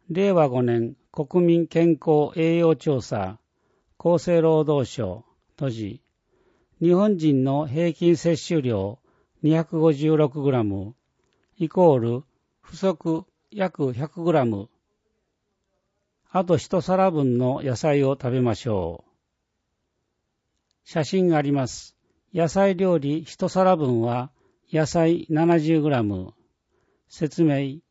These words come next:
小鉢五皿があります。かぼちゃの煮物、具沢山の味噌汁、きんぴらごぼう、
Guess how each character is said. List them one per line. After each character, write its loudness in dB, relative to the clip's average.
小 -2
鉢 0
五 0
皿 2
が 0
あ 0
り -2
ま -2
す。 -18
か 0
ぼ 4
ち -2
ゃ 4
の 2
煮 2
物、 0
具 -2
沢 2
山 2
の 2
味 0
噌 -2
汁、 -6
き -2
ん 0
ぴ -2
ら 2
ご 2
ぼ -2
う、 -20